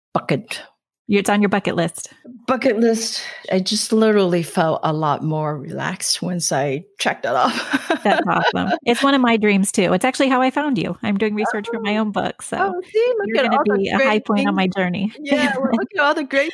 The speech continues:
Speaker 1: things that it brought me. Like, it connected me with you.
Speaker 2: Right.
Speaker 1: Um, so that's a high point. A low point is two thousand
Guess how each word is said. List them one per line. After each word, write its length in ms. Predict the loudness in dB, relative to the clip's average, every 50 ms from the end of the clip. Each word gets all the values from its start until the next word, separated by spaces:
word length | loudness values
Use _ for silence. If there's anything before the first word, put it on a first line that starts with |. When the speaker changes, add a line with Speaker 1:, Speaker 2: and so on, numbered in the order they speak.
| -4
Speaker 1:
things 260 | -4 -4 -4 -6 -4 -2
that 180 | 0 0 2 2
it 160 | 2 2 2
brought 300 | 2 2 2 2 0 -2
me. 300 | -2 -2 -2 -2 0 0
Like, 200 | 0 2 2 0
it 140 | -2 -2 -2
connected 540 | -2 0 0 0 0 0 0 0 0 2 4
me 180 | 4 4 4
with 240 | 2 2 0 0 0
you. 480 | 0 2 2 2 2 2 0 -2 -4 -6 -8 -10 -8 -6
Speaker 2:
Right. 300 | -4 -2 0 0 0 0
Speaker 1:
Um, 420 | 2 2 4 4 2 2 0 -4 -6
so 180 | -2 0 2 2
that's 220 | 2 2 0 0
a 100 | 0 2
high 160 | 2 2 0
point. 520 | 0 -2 -4 -4 -2 -4 -4 -4 -4 -6 -4 -2
A 80 | 0 2
low 220 | 4 4 2 0
point 300 | 0 -2 0 0 2 2
is 200 | 2 0 0 -4
two 180 | -4 -2 0 0
thousand 1000 | 2 2 0 0 -2 -4 -2 0 0 2 2 2 4 4 4 2 2 0 -2